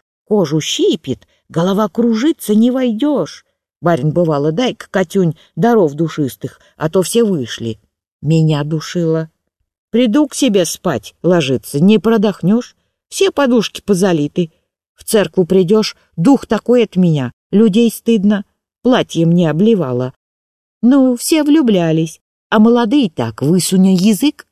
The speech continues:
и ходили, как опоенные. Чего ж один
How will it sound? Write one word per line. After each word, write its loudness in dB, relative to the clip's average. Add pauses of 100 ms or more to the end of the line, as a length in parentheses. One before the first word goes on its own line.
и 2
ходили, 0
как -4
опоенные. -2 (760)
Чего 2
ж -4
один 0